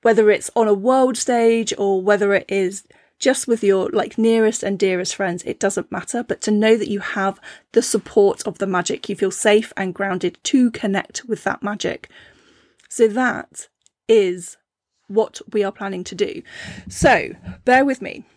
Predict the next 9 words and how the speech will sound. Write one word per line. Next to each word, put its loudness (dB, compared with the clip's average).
I'm -6
gonna -2
go 2
very 4
quickly -2
over -4
the 0
ten -2
topics -6